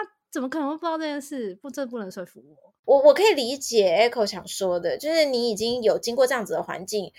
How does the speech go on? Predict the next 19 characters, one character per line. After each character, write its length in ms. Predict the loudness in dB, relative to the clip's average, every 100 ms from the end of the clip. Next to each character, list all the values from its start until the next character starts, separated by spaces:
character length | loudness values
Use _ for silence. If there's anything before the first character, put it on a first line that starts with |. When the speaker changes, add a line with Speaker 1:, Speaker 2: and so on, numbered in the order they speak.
| -20 0
Speaker 2:
然 180 | 2
后 60 | 4
而 140 | 2
且 140 | 0 0
你 160 | -4
已 20 | -2
经 100 | 0
在， 160 | 0 0
在 160 | -2 0
这 100 | 4
个 360 | 6 6 4
专 180 | 2 0 2
业 100 | -2
里 80 | -2
面 100 | -8
这 80 | -8
么 60 |
多 180 | -4 -4
年， 320 | -4 -8 -12